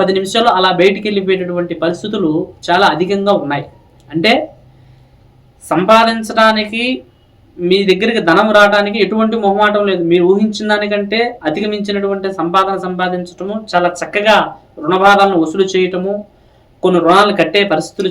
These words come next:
చేయటము, ఇంతకుముందు గతంలో మీకు ఎవరైనా ఇవ్వాల్సిన వారు ఉండి ఇవ్వకుండా మొండి వారు ఉంటే వాటిని వసూలు చేసే ప్రక్రియ జరుగుతుంది. ఏదైనా మనకి గవర్నమెంట్ నుంచి రావాల్సింది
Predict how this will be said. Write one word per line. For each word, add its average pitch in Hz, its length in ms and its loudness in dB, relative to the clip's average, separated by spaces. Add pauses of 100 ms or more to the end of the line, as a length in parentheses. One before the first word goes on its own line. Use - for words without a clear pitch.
చేయటము, 180 420 -2 (720)
ఇంతకుముందు 202 560 0 (100)
గతంలో 208 440 2
మీకు 202 300 0
ఎవరైనా 185 340 0
ఇవ్వాల్సిన 196 480 2
వారు 190 220 0
ఉండి 190 260 -2
ఇవ్వకుండా 190 480 -2
మొండి 185 280 4
వారు 185 200 2
ఉంటే 180 160 -4 (120)
వాటిని 170 340 0
వసూలు 180 320 -2
చేసే 190 280 -2
ప్రక్రియ 175 380 -2
జరుగుతుంది. 165 480 -4 (920)
ఏదైనా 190 440 4 (120)
మనకి 175 280 0 (140)
గవర్నమెంట్ 202 520 2
నుంచి 180 240 0
రావాల్సింది 180 520 2